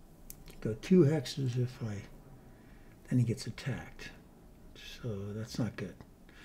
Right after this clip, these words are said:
I'd like to be able to attack here, but it's not to be, so he's gonna be leaving. Can't put anybody in there, so that's gonna be bad.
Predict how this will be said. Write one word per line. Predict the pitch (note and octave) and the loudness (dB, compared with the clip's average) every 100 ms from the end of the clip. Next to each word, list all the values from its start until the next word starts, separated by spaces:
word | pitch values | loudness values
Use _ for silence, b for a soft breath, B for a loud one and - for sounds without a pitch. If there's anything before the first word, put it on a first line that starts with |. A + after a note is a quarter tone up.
| B B | B B
I'd | B2 | 0
like | A2+ A#2+ G3+ G#3+ | 2 8 8 8
to | C#3 | 8
be | C3+ | 10
able | A#2+ A#2 | 10 8
to | G2 | 4
attack | - - F#3 D#3+ C3 | -2 -2 0 2 -2
here, | - G2 G#2+ | -4 -2 0
but | A#2 G2 - - - B B B B B B | 0 -2 -8 -16 -20 B B B B B B
it's | - D3 | 0 4
not | B2 B2+ | 6 4
to | G2 | 0
be, | G2 A2 E2 E2 | 0 0 0 -4
so | - G2+ F#2+ F2 - - - - - - - B B B B B B | 0 0 0 -4 -10 -18 -20 -20 -20 -20 -20 B B B B B B
he's | - C3 | 0 6
gonna | B2 A2 | 8 8
be | A2 | 6
leaving. | G#2+ A2+ F2 E2+ E2+ - - - - - - - - - - - - - B B B - | 4 2 0 -4 -8 -12 -20 -20 -20 -20 -20 -20 -20 -20 -20 -20 -8 -6 B B B 0
Can't | D#3 B2+ | 2 6
put | D#3 | 10
anybody | B2+ B2 A#2 G#2+ G2+ | 12 12 10 6 4
in | G2 | 4
there, | A2 G#2+ F2+ A2 | 4 2 0 -2
so | - G2+ | -4 -4
that's | A#2 - | -4 -2
gonna | A2 | -2
be | F2 E2+ | -2 -6
bad. | - F2+ E2 G#2+ | -6 -8 -6 -6